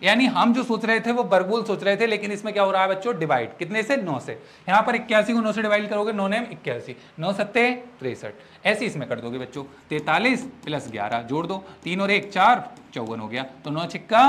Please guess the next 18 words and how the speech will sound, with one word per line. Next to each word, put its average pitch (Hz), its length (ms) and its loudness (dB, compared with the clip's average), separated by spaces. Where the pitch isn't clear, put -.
चौवन, 113 440 -16
नाइन 214 240 2
से 240 120 -2
करना 202 280 0
है 190 100 2
divide, 196 340 0
तो 147 60 -2
answer 196 360 2
हो 175 100 2
गया 175 160 4
option 170 400 0
ए 208 320 -2
सिक्स। - 240 -4
बताओ 196 320 6
समझ 196 140 -2
में 196 100 0
आ 190 80 4
गया? 214 240 -2